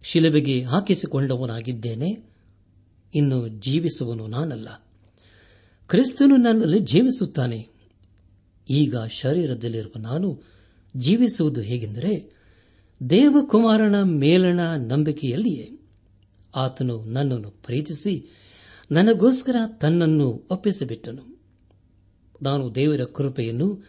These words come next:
ನಿರರ್ಥಕ ಮಾಡುವುದಿಲ್ಲ. ಕರ್ಮ ಮಾರ್ಗದಿಂದ ನೀತಿ ಉಂಟಾಗುವುದಾದರೆ ಕ್ರಿಸ್ತನು ಮರಣವನ್ನು ಹೊಂದಿದ್ದಕ್ಕೆ ಕಾರಣವೇ ಇಲ್ಲ" ಎಂಬುದಾಗಿ. ನನ್ನ ಆತ್ಮಿಕ ಸಹೋದರ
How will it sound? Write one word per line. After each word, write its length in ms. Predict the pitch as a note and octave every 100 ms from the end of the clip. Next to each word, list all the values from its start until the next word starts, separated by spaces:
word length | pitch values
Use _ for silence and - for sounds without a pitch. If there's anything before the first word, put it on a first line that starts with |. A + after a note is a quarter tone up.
| _ _ _ C#3+
ನಿರರ್ಥಕ 520 | D3 G#3+ - F3 D#3
ಮಾಡುವುದಿಲ್ಲ. 720 | B2+ B2+ A2 A#2 A#2 - _ _ _ _ _ _ _ _ -
ಕರ್ಮ 300 | G3 B3+ B3+
ಮಾರ್ಗದಿಂದ 680 | F#3 A#2+ F3+ G#3 E3+ D3+ B2+ D3 C3+ - _ _ - - -
ನೀತಿ 280 | F3 D#3+ D3+
ಉಂಟಾಗುವುದಾದರೆ 960 | B2+ A#2+ B2+ F3 D#3+ A#2+ G#2+ B2 D3+ - _ _ _ _ _ _ _
ಕ್ರಿಸ್ತನು 520 | - B3+ B3+ - B3+ A3
ಮರಣವನ್ನು 760 | B2+ D3+ F3+ F3 D#3+ D#3 C#3+
ಹೊಂದಿದ್ದಕ್ಕೆ 760 | G#2+ D3 D3 B2 B2 D3 G#2+ G#2
ಕಾರಣವೇ 640 | - B2+ E3 E3+ D#3 B2+
ಇಲ್ಲ" 480 | A2 A2+ C3 G#2+ A2
ಎಂಬುದಾಗಿ. 520 | F3 G3+ - - _ _ _ _ _ _ _ _ _ - - -
ನನ್ನ 180 | F#3 B3+
ಆತ್ಮಿಕ 380 | B3 B3+ G3 -
ಸಹೋದರ 600 | C#3+ - - D#3 F3+ D3